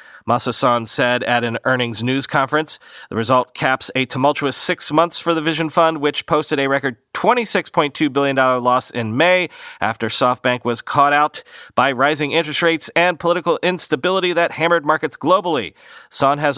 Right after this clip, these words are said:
already radically scaled back investment activity. The Vision Fund arm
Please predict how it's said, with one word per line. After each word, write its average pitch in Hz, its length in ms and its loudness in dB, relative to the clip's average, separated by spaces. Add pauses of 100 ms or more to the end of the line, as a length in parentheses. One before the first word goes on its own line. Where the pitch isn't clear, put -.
already 214 540 2
radically 160 460 0
scaled 175 840 -2
back 160 480 -2
investment 175 560 0
activity. 190 500 -2 (360)
The 107 60 -4
Vision 123 260 -2
Fund 131 320 0 (100)
arm 135 260 2